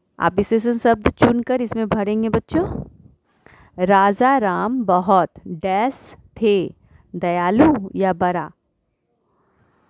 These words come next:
वहाँ एक डैश पेड़ है, बड़ा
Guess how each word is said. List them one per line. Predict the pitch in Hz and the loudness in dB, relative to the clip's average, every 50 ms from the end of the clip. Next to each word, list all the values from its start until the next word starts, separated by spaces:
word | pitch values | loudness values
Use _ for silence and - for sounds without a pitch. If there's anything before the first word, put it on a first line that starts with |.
| _ _ _ _ _ - | _ _ _ _ _ -6
वहाँ | - 180 190 185 190 190 196 214 226 277 381 523 _ _ _ _ - | 0 2 4 4 4 2 2 0 2 0 0 -4 _ _ _ _ -2
एक | - 226 226 208 180 _ - - - - - _ _ - | 0 2 2 2 0 _ -8 -20 -20 -20 -20 _ _ -14
डैश | 190 170 208 196 185 185 175 165 160 - - - _ _ _ _ _ _ - | -12 -6 -4 -2 0 0 0 0 -2 -6 -12 -18 _ _ _ _ _ _ -2
पेड़ | 220 233 247 262 247 247 | 0 2 4 4 4 2
है, | 202 202 196 170 156 147 | 0 -2 -4 -4 -4 -6
बड़ा | 160 165 - 185 180 185 202 247 285 285 - | -8 -6 -2 -2 0 0 0 0 0 -2 -4